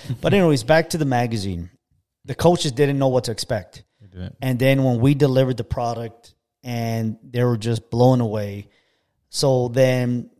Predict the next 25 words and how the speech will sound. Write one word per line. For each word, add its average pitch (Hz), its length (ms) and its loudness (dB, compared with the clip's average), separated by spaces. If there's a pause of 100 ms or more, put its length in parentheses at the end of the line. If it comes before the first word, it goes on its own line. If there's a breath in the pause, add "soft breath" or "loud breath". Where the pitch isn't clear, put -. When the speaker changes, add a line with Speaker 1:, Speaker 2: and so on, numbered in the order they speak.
(140)
Speaker 2:
the 127 80 -8
second 208 500 0
year, 117 340 -2
describe 156 540 0
to 196 120 0
me, 156 280 -2
'cause 117 220 -6
we, 127 140 -6
we 123 120 -2
talked 139 240 0
about 135 180 0
the 127 40 -6
first 123 300 -4
year. 107 80 -6
The 101 80 -6
first - 340 -6
year 139 120 0
that 127 160 -2
you 117 80 -4
put 127 160 -4
together 127 320 -8
the 110 60 -8
magazine, 113 480 -2
it 110 80 -4
was, 110 160 -6